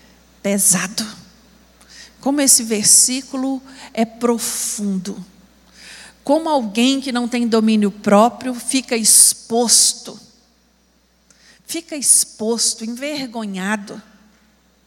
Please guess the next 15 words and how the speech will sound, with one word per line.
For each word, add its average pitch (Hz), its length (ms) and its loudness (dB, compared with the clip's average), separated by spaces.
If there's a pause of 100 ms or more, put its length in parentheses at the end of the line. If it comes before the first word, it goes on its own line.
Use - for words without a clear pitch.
(680)
Quem 339 140 -6
não 381 160 -8
tem 294 280 -2
domínio 247 420 0
próprio 214 540 0
fala 262 720 2
além 254 380 0
do 247 120 -6
que 240 160 -6
deve 214 380 -2
falar 214 580 -6
e 247 120 -4
depois 285 760 4 (240)
se - 160 -4
arrepende. 247 760 -4